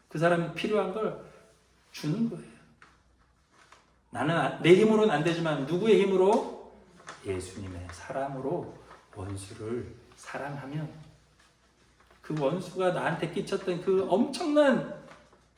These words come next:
힘이, 영향력이 확 줄어들어요. 더 이상 그 사람이 뭔 뒷담화를 까고 다녀도 그것 때문에 내가 괴롭지 않아. "아유, 저 사람은 원래 그런 사람이니까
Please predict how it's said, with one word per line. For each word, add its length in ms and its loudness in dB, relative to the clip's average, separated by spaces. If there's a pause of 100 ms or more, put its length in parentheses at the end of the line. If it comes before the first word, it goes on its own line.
(760)
힘이, 500 -6 (180)
영향력이 800 2 (140)
확 200 -2
줄어들어요. 500 -6 (1200)
더 120 4
이상 240 6
그 100 6
사람이 340 6
뭔 540 10 (340)
뒷담화를 520 8
까고 240 4
다녀도 760 2 (300)
그것 240 4
때문에 260 10
내가 280 6
괴롭지 360 6
않아. 320 0 (380)
"아유, 280 2
저 140 0
사람은 320 0
원래 300 -2
그런 260 -10
사람이니까 540 -12